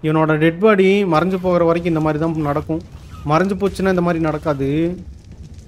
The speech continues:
சரி, ஓகே. இந்த பக்கை நம்ம என்ன பண்றது? ஒண்ணும் பண்ண முடியாது. நான் பார்த்தீங்கன்னா இப்ப வீட்டுக்கு போறேன் bro.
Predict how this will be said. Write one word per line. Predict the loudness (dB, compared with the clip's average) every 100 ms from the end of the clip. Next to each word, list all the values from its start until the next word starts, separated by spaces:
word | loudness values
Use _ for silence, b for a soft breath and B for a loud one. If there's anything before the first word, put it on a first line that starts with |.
| -20
சரி, | -4 0 2
ஓகே. | 4 2 4 0 0 -2
இந்த | -2
பக்கை | 0 -2 -2 -2
நம்ம | 0
என்ன | 0 -2
பண்றது? | -2 -2 0
ஒண்ணும் | 0 0
பண்ண | 0 -2
முடியாது. | 0 0 0 0 0 -2 -6 -12 -20 -20 -12
நான் | -4 -2 2
பார்த்தீங்கன்னா | 2 2 0
இப்ப | 0
வீட்டுக்கு | 0 0 0 2
போறேன் | 2 2
bro. | 4 4 4